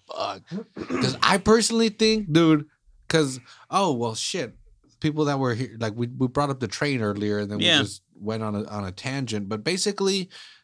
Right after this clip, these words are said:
Speaker 1: to br-, <laughs> to tie that up a bit, the, not the city, but a tamsi, the Transportation Agency of Monterey County,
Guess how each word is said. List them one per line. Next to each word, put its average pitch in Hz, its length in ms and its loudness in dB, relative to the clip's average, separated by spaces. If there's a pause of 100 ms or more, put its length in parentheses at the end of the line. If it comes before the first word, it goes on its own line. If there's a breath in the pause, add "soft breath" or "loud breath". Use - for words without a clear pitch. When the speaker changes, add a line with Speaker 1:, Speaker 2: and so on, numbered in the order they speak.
Speaker 1:
to - 100 2
br-, 135 300 0
<laughs> - 0 -
to 139 160 -2
tie 156 240 2
that 143 180 4
up 127 160 2
a 127 80 2
bit, 127 320 2 (640 soft breath)
the, 147 640 4 (1300)
not 202 300 0
the 196 80 2
city, 185 280 0
but 160 200 2
a 135 160 -2
tamsi, 151 560 0
the 107 80 0
Transportation 160 640 -2
Agency 135 360 -4
of 123 100 -6
Monterey 127 360 -4
County, 120 540 -10